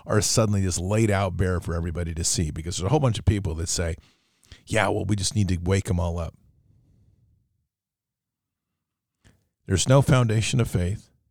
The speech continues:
There's no concept of true intimate love with Jesus or with God. There's really, in that sense, then there's really no concept of or relationship to a true intimate relationship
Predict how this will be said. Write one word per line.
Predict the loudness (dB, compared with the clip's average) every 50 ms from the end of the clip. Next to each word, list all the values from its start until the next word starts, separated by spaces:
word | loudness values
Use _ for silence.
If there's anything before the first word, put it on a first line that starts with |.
| _ _ _ _ _ _ _ _ _ _ _ _ _ _ _ _ _ _ _ _ _ _ _ _ _ _ _ _ _ _ _ _ _ _ _ _ _ _ _ _ _ _ _ _ _ _ _ _ _
There's | -4 -2 -2 2
no | 4 2 2
concept | 2 2 2 2 2 2 2 2 0 0 -2
of | -4 -4
true | -2 0 2 4 4 4
intimate | 4 2 2 0 0 -2 -2
love | -2 -2 -2 -2 -4 -6 -10 -14 -14 -16 -16 -12
with | -10 -10 -8
Jesus | -6 -4 -2 -2 -2 -2 -2 -4 -4 -2 -2
or | -2
with | -2 -2 -4 -4
God. | -6 -6 -6 -6 -6 -10 -12 _ _ _ _ _ _ _ _ _ _ _ _ _ _ _ _ _ _ _ _ _ _ _ _ _ _ _ _ _ _ _ _ _ _ _ _ _ _ _ _ _ -6
There's | 0 0 2 4
really, | 6 6 6 6 6
in | 4 4
that | 4 4 4 2
sense, | 2 2 2 2 2 0
then | 0 2 4 4
there's | 4 4 4 2
really | 2 4 4
no | 4 4 4 2
concept | 0 -2 -2 0 0 0 0 0 -2 -2 -2 -2
of | -2 -2 -2 -2 -2 -4
or | -2 -2 -2 0
relationship | 0 0 0 2 2 2 2 2 0 0 0 0 -2 -2 -2
to | -2 -2 -2
a | -2
true | -2 -4 -2 0 0 2
intimate | 2 0 0 -2 -2 0
relationship | 0 0 0 0 0 0 -2 -4 -2 -2 -2 -4